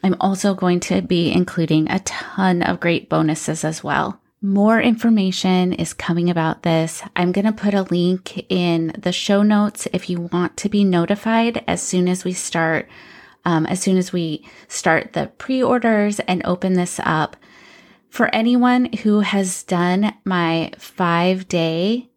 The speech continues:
Sacred Sobriety Kickstart, you will get a discount in addition to the founder's price that I am,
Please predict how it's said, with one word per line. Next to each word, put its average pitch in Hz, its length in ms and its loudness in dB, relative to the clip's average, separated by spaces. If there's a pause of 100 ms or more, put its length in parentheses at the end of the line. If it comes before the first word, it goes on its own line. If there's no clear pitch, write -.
(140)
Sacred 175 580 -2
Sobriety 170 800 0
Kickstart, 247 720 -2 (360)
you 208 180 2
will 233 140 4
get 196 380 0 (220)
a 175 240 0 (180)
discount 285 560 0 (420)
in 202 120 4
addition 170 680 0
to 165 300 -2
the - 120 -2
founder's 160 640 -2 (180)
price 151 500 -2 (100)
that 165 100 -2
I 156 120 0
am, 151 200 -2